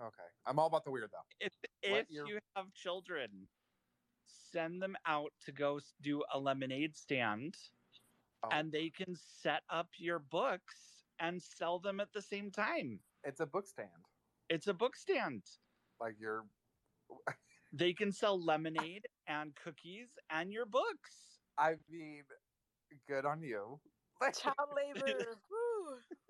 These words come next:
Speaker 2: All
Speaker 1: It's,
Speaker 2: right, all right.
Speaker 1: it's,
Speaker 2: I know
Speaker 1: it's,
Speaker 2: that's not the most brilliant idea,
Speaker 1: I mean,
Speaker 2: but
Speaker 1: I don't know if that would work everywhere. That might work out in Utah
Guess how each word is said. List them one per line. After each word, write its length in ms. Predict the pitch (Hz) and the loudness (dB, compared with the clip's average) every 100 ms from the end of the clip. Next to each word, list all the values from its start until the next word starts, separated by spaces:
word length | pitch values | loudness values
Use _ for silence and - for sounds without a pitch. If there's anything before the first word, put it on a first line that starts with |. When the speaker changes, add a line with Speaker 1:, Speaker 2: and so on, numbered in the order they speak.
| 247 | 0
Speaker 2:
All 100 | 220 - 403 - 453 - - - - _ - - _ _ _ _ _ _ _ _ - | 0 0 -4 0 -2 -2 -8 -8 -16 _ -12 -12 _ _ _ _ _ _ _ _ -10
Speaker 1:
It's, 180 | - - - - 226 - - | -10 -10 -10 -2 -2 0 4
Speaker 2:
right, 360 | 185 175 170 | 6 6 4
all 100 | 160 | 2
right. 140 | 151 131 | 0 0
Speaker 1:
it's, 60 | 151 | -2
Speaker 2:
I 100 | 139 151 | -6 -2
know 140 | 165 | 2
Speaker 1:
it's, 100 | 160 | 2
Speaker 2:
that's 200 | 170 - | 0 -2
not 200 | 165 147 | -4 -2
the 60 | 156 | -2
most 220 | 147 135 127 | -4 -4 -8
brilliant 640 | 135 135 139 139 135 123 | -2 2 2 2 0 -2
idea, 580 | 131 117 110 107 101 101 117 - - - _ _ _ - | -2 -2 -2 -4 -2 -4 -8 -18 -20 -20 _ _ _ 0
Speaker 1:
I 120 | 226 | 2
mean, 100 | 247 | 4
Speaker 2:
but 220 | 247 240 | 0 2
Speaker 1:
I 80 | 220 | 2
don't 180 | 277 320 | 4 4
know 200 | 277 262 | 4 4
if 80 | 247 | 2
that 160 | 233 220 | 2 0
would 140 | 214 | 0
work 160 | 180 185 156 | -4 -6 -4
everywhere. 320 | 160 151 127 120 | -4 -4 -6 -2
That 180 | 147 165 | 0 0
might 220 | 196 190 | 0 -4
work 160 | 165 170 | -4 -4
out 140 | 156 131 | -4 -4
in 160 | 123 | -12
Utah 600 | 117 123 - 156 170 185 | -16 -14 -2 2 2 0